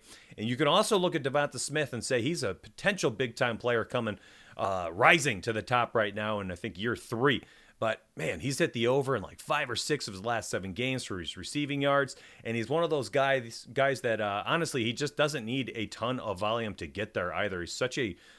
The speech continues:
a route running technician. He can just, you know, create that separation and take those, like, ten-yard passes and, uh, take 'em for an extra fifteen, twenty yards. And he'll get there in four or five catches tonight, I think, for the over for his yardage,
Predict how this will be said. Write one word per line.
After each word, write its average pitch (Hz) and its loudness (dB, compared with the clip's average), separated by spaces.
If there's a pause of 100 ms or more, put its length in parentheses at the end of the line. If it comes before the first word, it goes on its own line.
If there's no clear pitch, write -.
(120)
a 87 -2
route 101 2
running 110 0
technician. 101 -2
He 85 -10
can 92 -8
just, 95 -6 (300)
you 101 -8
know, 90 -6
create 127 -2
that 120 -2
separation 117 2
and 95 -6
take 135 -4
those, 139 0
like, 92 -6
ten-yard 123 -4
passes 110 -4 (320)
and, 95 -6
uh, 90 -2
take 123 -2
'em 135 -4
for 120 -4
an 113 0
extra 117 -6
fifteen, 113 -6
twenty 104 -4
yards. 98 0
And 90 -6
he'll 139 0
get 160 -4
there 139 2
in 107 -2
four 123 -2
or 117 0
five 107 0
catches 107 -4
tonight, 92 -4
I 90 -6
think, 101 -10
for 98 -8
the 90 -6
over 101 -2
for 92 -6
his 170 0
yardage, 95 0